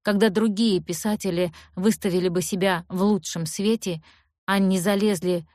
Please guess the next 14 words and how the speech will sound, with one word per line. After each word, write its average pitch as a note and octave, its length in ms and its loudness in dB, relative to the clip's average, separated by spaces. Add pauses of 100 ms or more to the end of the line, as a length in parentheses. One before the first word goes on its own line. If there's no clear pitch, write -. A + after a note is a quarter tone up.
(140)
в F3 80 -6
рентгеновский F#3+ 880 0
аппарат. E3 560 -4 (920)
Но G#3 200 4
там, G#3 300 0
куда F3+ 300 -2
мы F3 140 -2
отправимся, F3 800 -6 (340)
света E3+ 460 -4
нет. D3+ 260 -2 (880)
И G3+ 140 2
это A#3 420 0 (680)
последнее F3+ 760 0
предупреждение. E3 1040 -6